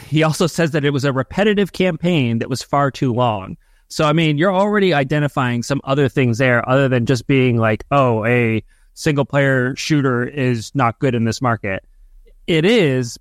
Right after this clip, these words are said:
but I, I think you just kind of identified some of your key problems right there. Um, I know another thing too, people were kind of saying they wanted to make a first person shooter without guns. However, the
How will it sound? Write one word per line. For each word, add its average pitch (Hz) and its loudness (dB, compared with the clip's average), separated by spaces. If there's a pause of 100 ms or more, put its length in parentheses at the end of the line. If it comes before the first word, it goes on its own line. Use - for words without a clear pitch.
but 127 0 (140)
I, 170 -4
I 143 -4
think 175 -2
you 160 2
just 147 -2
kind 165 2
of 135 0
identified 131 0
some 143 2
of 127 2
your 113 0
key 147 -2
problems 117 0
right 113 0
there. 110 -4 (460)
Um, 123 0
I 139 -2
know 160 2
another 143 0
thing 139 -2
too, 160 0
people 131 -4 (120)
were 135 -4
kind 139 0
of 120 0
saying 131 0
they 139 2
wanted 147 0
to 147 -2
make 139 0 (200)
a 123 0
first 156 -2
person 139 -4
shooter 139 0
without 127 -2
guns. 120 -2 (260)
However, 139 0 (420)
the 123 -4